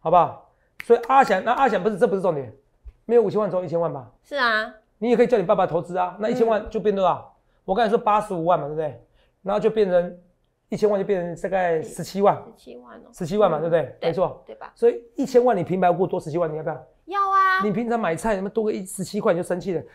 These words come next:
Speaker 1: 啊！你平白无故你多十七万让你赚，不要啊！
Speaker 2: 要啊。
Speaker 1: 你不要跟我说你房子，大部分人这个，这边大部分房子一千万，那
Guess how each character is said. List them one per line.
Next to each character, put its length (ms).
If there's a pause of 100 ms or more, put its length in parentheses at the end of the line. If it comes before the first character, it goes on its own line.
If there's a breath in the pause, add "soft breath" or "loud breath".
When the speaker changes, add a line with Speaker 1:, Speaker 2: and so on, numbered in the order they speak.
(120)
Speaker 1:
啊！ 80
你 140
平 160
白 100
无 80
故 160
你 140
多 260
十 120
七 100
万 100
让 160
你 60
赚， 240 (220)
不 80
要 120
啊！ 160 (140)
Speaker 2:
要 140 (100)
啊。 160
Speaker 1:
你 60
不 60
要 60
跟 100
我 60
说 140
你 100
房 300
子， 200 (120)
大 120
部 100
分 100
人 100
这 140
个， 180
这 200
边 140
大 80
部 100
分 100
房 140
子 140
一 60
千 80
万， 140
那 100